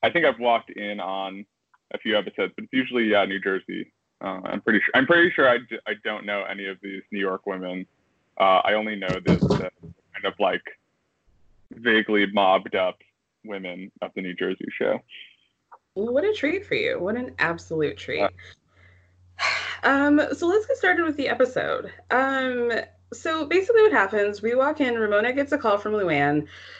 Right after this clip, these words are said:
Speaker 2: So what happened the night before is they got drunk, surprise, surprise, and Luann, who is newly sober, left because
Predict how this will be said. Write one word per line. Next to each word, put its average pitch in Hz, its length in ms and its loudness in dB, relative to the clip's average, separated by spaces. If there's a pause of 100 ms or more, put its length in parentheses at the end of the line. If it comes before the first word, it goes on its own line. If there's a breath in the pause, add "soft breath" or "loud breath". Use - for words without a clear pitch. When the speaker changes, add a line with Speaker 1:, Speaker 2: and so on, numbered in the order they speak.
(200 loud breath)
Speaker 2:
So - 160 -4
what 302 100 2
happened 330 260 2
the 349 60 0
night 302 160 4
before 202 400 2
is 190 580 0 (480)
they 208 160 2
got 214 160 4
drunk, 165 300 2
surprise, 156 400 -2
surprise, 135 600 -2
and 180 680 2 (420)
Luann, 214 640 2
who 180 120 -2
is 180 180 -4
newly 190 320 0
sober, 147 600 2 (920 loud breath)
left 196 600 0 (120)
because 185 680 2